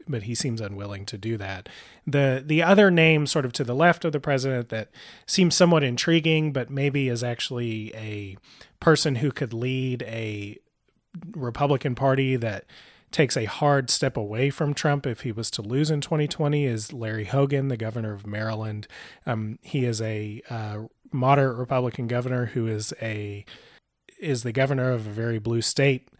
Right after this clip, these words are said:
Um, but he also, in that resume, sounds exactly like Mitt Romney. Um, so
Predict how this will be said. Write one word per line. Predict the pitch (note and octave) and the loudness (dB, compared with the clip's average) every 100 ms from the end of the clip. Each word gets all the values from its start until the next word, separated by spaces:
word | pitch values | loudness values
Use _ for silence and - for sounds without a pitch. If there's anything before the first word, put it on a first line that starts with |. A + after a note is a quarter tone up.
| - - _ - | -20 -20 _ -6
Um, | C3+ A2+ G#2+ G#2 - | -4 -2 -6 -10 -10
but | C3 A2 | -8 -8
he | - C3 A#2+ | -6 -4 -4
also, | A2+ D3 - C#3+ C3+ | -2 0 2 2 2
in | A#2+ C3 | 0 -2
that | B2+ A#2 | -4 -2
resume, | B2+ C3 C3 B2+ | -2 -2 -2 -2
sounds | C#3+ C3 B2 | -2 -2 -2
exactly | A2+ B2 - | -4 -4 -2
like | A#2+ A#2 C3 | -4 -4 -4
Mitt | A#2+ | -6
Romney. | G#2+ B2+ A#2 G2+ G2+ - - - _ _ | -4 -4 -4 -6 -10 -14 -20 -20 _ _
Um, | C3 G#2+ G#2 | -6 -4 -2
so | - A2 A2 G#2 | -2 -2 -4 -8